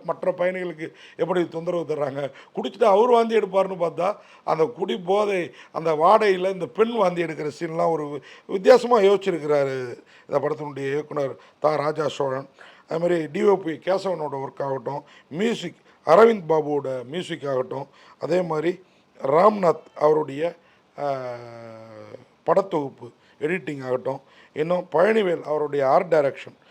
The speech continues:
அந்த ஐ ஏ எஸ் கோச்சிங் சென்டர்லாம் அவ்வளோ அசத்தலா சாதாரணமா இருக்கு. அதே மாதிரி இந்த பெண்கள் தங்கியிருக்கிற வீடு, இந்த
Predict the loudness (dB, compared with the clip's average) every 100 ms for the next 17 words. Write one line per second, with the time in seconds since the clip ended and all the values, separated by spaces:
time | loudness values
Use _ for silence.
0 | -20 _ 0 4 4 2 0 -8 -10 _
1 | -20 -12 -10 -6 -4 -2 0 0 0 -4
2 | -6 -2 -2 -4 -20 _ -2 0 0 -2
3 | -4 -2 -4 -4 -8 -8 -8 -6 -6 -6
4 | -8 -8 -8 -6 -8 -6 -8 -8 -14 _
5 | _ -14